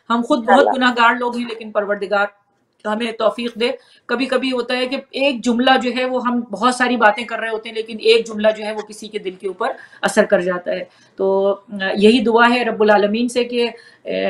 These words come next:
Speaker 1: इंशाअल्लाह मुहर्रम के बाद इसको हम दोबारा से कंटिन्यू करेंगे, लेकिन इमाम
Speaker 2: इंशाअल्लाह।
Speaker 1: अलैहिस्सलाम से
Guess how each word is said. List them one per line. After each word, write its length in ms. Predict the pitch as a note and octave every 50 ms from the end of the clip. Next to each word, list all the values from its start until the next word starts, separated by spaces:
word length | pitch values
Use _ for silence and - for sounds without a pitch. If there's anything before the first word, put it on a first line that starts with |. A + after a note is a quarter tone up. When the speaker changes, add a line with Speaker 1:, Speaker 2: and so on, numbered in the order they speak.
| G3 - -
Speaker 1:
इंशाअल्लाह 500 | A3 G#3 G#3 - A3 G#3 G3+ G#3 A3 G#3+
मुहर्रम 340 | G#3 F#3+ G3 G3 G3+ G#3 G#3
के 100 | A3+ G#3+
बाद 240 | F#3+ G3 G3 G3
इसको 200 | G#3 - - A3
हम 100 | G3+ G#3
दोबारा 300 | F#3+ G3 F#3 F#3+ F#3+ G3+
से 120 | G3+ - G#3+
कंटिन्यू 440 | G#3 G3 F#3 F#3 G#3 F#3 G3 G#3 G#3+
करेंगे, 440 | G#3 G#3 G3+ G3+ G#3 G#3+ A3+ A#3+ A#3 - _ _ _ _ -
लेकिन 360 | F#3 F3+ G3 G#3 G3+ G3+ G3 -
इमाम 280 | - G3 F#3 F#3 G3 A#3
Speaker 2:
इंशाअल्लाह। 340 | A3 A3 G#3+ G3+ G3 G3 G#3
Speaker 1:
अलैहिस्सलाम 560 | G#3 F#3+ F#3+ - - G3 F#3 F#3+ F#3+ G3 F#3+ G#3 - _ _
से 220 | A3+ G#3+ G#3+ G#3